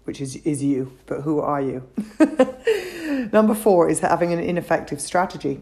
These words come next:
So you,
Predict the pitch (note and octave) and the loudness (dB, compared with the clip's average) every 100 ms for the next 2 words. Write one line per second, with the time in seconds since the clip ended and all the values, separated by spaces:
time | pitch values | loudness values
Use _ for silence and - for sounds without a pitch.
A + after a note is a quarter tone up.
0 | - - E3 E3 D#3+ D#3 - _ _ _ | -12 -2 2 4 4 0 -10 _ _ _
1 | _ _ _ _ - - - _ - - | _ _ _ _ -20 -20 -20 _ -20 -20
2 | _ _ - F3+ F#3+ F3+ F3+ F3+ F3 - | _ _ -8 -2 0 2 0 -2 -4 -8